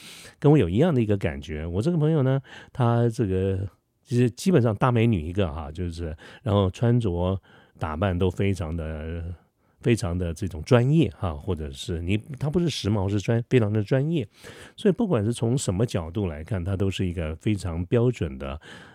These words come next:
呃，办公室的精英分子哈。那么这件事，这个精英的感觉不单是体现在他的穿着、他的谈吐，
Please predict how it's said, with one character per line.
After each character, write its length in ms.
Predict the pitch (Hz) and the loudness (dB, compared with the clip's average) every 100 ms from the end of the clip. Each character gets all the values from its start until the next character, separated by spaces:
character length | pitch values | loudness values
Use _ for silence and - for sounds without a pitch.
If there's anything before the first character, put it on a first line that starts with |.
| _ | _
呃， 320 | 76 71 73 | -8 -6 -8
办 220 | - 107 | -2 0
公 200 | 98 104 | 2 2
室 240 | 104 104 82 | 0 -2 -6
的 380 | 76 64 65 69 _ _ - | -8 -10 -12 -16 _ _ -6
精 220 | 127 127 | 2 4
英 160 | 123 | 4
分 260 | 127 147 82 | 4 0 -2
子 200 | - 64 | -6 -12
哈。 220 | 57 73 67 _ - | -12 -14 -14 _ -4
那 100 | 156 | 2
么 100 | 180 | 2
这 200 | - 233 | 2 -2
件 220 | 175 214 | 0 -2
事， 200 | 185 - | -2 -4
这 120 | - 208 | -6 -4
个 80 | |
精 240 | 151 - 196 | -4 0 0
英 120 | 196 | 2
的 80 | 160 | 2
感 240 | 101 76 | 0 -6
觉 120 | 80 | -4
不 140 | 92 135 | -2 0
单 220 | 139 156 | 2 2
是 100 | 151 | 2
体 200 | 110 92 | -2 -6
现 200 | 78 98 | -2 -2
在 120 | 92 | 0
他 140 | 90 98 | -2 -2
的 100 | 92 | 0
穿 240 | 107 104 | 2 2
着、 160 | 107 80 | 0 -4
他 140 | 87 | -6
的 80 | 85 | -8
谈 260 | 85 76 104 | -8 -8 -6
吐， 200 | 82 | -8